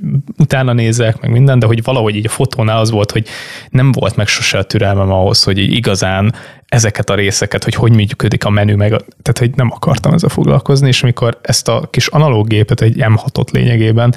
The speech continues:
kezembe vettem, így az volt, hogy minden intuitív volt automatikusan. Viszonylag egyszerű volt a, a, az, hogy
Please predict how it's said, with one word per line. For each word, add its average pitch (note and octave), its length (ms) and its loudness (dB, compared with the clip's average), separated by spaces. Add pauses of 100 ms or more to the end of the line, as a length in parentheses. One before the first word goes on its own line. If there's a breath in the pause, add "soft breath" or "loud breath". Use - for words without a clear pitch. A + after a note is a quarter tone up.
(120)
kezembe C3+ 360 2
vettem, C#3 400 2
így B2 240 4
az A#2+ 200 0
volt, G#2+ 140 0
hogy A2 100 2
minden G#2+ 340 2
intuitív G#2 640 0
volt - 200 -2
automatikusan. - 840 -2 (420 loud breath)
Viszonylag A#2 440 2
egyszerű G#2 340 0
volt F#2+ 340 0
a, F#2 340 2
a, F#2+ 240 0
az, - 260 -2
hogy G2+ 280 -4